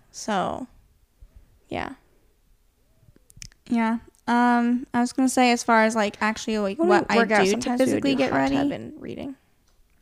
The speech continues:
Speaker 2: True.
Speaker 1: So.
Speaker 2: Getting your reading
Speaker 1: Yeah.
Speaker 2: sometimes. Um, I feel like nowadays when I'm getting ready, sometimes I'll, I don't really straighten or curl my hair on a normal basis.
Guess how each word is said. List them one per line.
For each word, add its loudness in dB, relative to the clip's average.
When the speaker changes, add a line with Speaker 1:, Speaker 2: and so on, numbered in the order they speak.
Speaker 2:
True. -4
Speaker 1:
So. -10
Speaker 2:
Getting -4
your -2
reading -2
Speaker 1:
Yeah. -20
Speaker 2:
sometimes. -4
Um, 2
I -2
feel 4
like 6
nowadays 2
when 2
I'm 2
getting 4
ready, 2
sometimes 4
I'll, 6
I 4
don't 4
really 6
straighten 0
or -2
curl -2
my 0
hair 0
on 0
a -2
normal 2
basis. 2